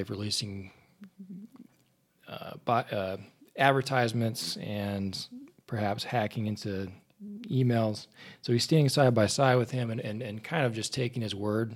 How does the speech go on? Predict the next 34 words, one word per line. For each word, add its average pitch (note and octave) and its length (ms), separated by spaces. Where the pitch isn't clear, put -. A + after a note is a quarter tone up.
for, G#2 400
Trump's A#2+ 260
taking A2 340
Putin's A2 360
word G#2 340
for G2+ 460
not A#2 320
doing A2 260
it G2+ 220
or, G2 120
or G#2 180
defending G2+ 460
it. G2 140
And G#2+ 100
that A#2 100
was B2 120
seen B2+ 260
as, G#2 340
um, F#2+ 460
sort A#2 260
of G2+ 120
shameful. B2+ 640
A - 20
lot G2+ 200
of A2+ 80
people, A2 220
even G#2+ 260
John A2 260
McCain A#2+ 440
said, G2+ 380
quote A#2+ 200
at G#2 60
the G#2+ 80
time, A2+ 460